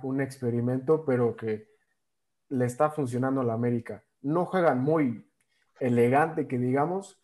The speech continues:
juegan raro desde mi punto de vista, pero les está sirviendo a comparación de, de temporadas pasadas. Y creo que es lo que tendrían que hacer. Ya no fijarse por el momento en, en algún entrenador de aquí,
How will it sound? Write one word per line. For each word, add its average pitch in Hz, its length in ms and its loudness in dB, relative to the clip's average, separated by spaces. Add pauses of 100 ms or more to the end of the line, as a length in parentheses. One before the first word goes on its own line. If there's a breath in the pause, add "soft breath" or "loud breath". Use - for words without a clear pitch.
juegan 123 380 0
raro 135 300 2
desde 117 240 -2
mi 113 120 -6
punto 127 280 -6
de 120 60 0
vista, 120 440 -6
pero 117 320 0 (440)
les 117 260 -2
está 120 180 -2
sirviendo 131 680 2
a 110 120 -4
comparación 120 520 4
de, 131 240 8 (400 loud breath)
de 131 120 2
temporadas 131 460 4
pasadas. 127 560 0 (480)
Y 127 200 4
creo 139 360 6
que 127 520 2
es 139 180 -4
lo 143 120 2
que 127 120 -4
tendrían 120 420 -2
que 127 80 -4
hacer. 113 460 -4
Ya 131 160 6
no 143 500 4
fijarse 127 640 2 (320)
por 120 160 4
el 117 60 2
momento 131 460 2
en, 110 240 -2 (100)
en 120 100 -2
algún 123 280 2
entrenador 120 480 2
de 120 60 4
aquí, 180 360 -2